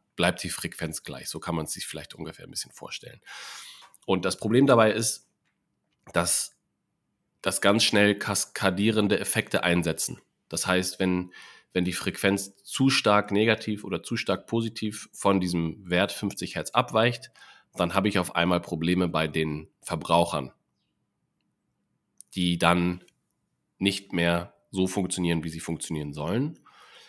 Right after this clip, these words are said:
Das führt dann zu massiven Abschaltungen, dann schwingt das Pendel in die andere Richtung und dann hat man ganz schnell so einen Pendeleffekt, den man, den man nicht mehr wieder einfangen kann. Deswegen ist es ganz wichtig, frühzeitig zu reagieren und immer darauf zu schauen, dass man ein bestimmtes Band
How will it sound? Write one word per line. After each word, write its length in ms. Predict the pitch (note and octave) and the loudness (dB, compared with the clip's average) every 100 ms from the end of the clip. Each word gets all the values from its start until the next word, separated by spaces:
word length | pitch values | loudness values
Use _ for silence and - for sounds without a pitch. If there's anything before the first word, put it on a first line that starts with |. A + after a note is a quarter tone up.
| _ _ _ _ _ _ - | _ _ _ _ _ _ 2
Das 160 | G#2 | 4
führt 220 | - A#2+ G#2+ | 6 6 6
dann 160 | G2 | 4
zu 120 | - F#2+ | 4 2
massiven 400 | F#2 - F#2 F2+ | 2 2 2 2
Abschaltungen, 720 | A#2+ - A2+ A2 A2+ G#2+ A2+ | 4 6 6 4 4 2 -2
dann 260 | F#2 F#2 F2 | -2 0 2
schwingt 380 | - - A2+ A2+ | 2 4 4 4
das 140 | - | 0
Pendel 280 | A2+ G#2+ F2+ | 4 4 4
in 120 | F2+ | 2
die 80 | D2+ | 2
andere 320 | G2 G2 F2 | 2 2 2
Richtung 300 | G2 - F2 | 0 -2 -4
und 100 | D2 | -2
dann 80 | D#2 | 0
hat 60 | |
man 260 | F#2 F2 F2+ | 2 2 0
ganz 260 | F2 G2+ - | 2 2 2
schnell 300 | - F#2+ F2+ | 4 4 6
so 80 | |
einen 180 | F2+ E2+ | 2 0
Pendeleffekt, 680 | - G#2+ F#2+ D#2+ - F2 - | 0 0 2 0 0 -2 -2
den 100 | E2 | -2
man, 300 | D#2+ D#2 - | -2 -4 -8
den 120 | E2+ | -8
man 120 | E2 E2+ | -4 -4
nicht 160 | - | -2
mehr 160 | F2 D#2+ | -6 -4
wieder 160 | D#2 | -6
einfangen 340 | C#2 D#2+ - C2+ | -6 -6 -6 -10
kann. 220 | C2 - | -14 -8
Deswegen 340 | F2+ - F#2+ | -2 2 2
ist 100 | F2 | 2
es 120 | F2 - | -2 -2
ganz 240 | F#2 - | -2 0
wichtig, 440 | A2+ - A#2+ - - - | -2 2 0 0 -10 -18
frühzeitig 680 | - - C#3+ C#3 A2 A2 G#2+ | -6 4 6 6 2 2 0
zu 120 | - | -4
reagieren 680 | E2+ E2+ E2 F2 A#2+ C3+ C3+ | 0 0 0 0 0 2 0
und 240 | - F2+ F#2+ | -2 -4 0
immer 140 | G#2 | 2
darauf 240 | F#2+ F#2 | 2 0
zu 140 | - F#2+ | -4 -6
schauen, 420 | - D#2+ E2 E2+ _ - - - _ - | -2 0 -2 -2 _ -20 -20 -20 _ -4
dass 200 | E2+ - | -2 0
man 140 | E2+ | 0
ein 100 | D2+ | 0
bestimmtes 460 | D#2+ - F#2+ F2+ - | -2 0 0 0 -4
Band 500 | - F2 F#2 - - | 4 4 4 0 -10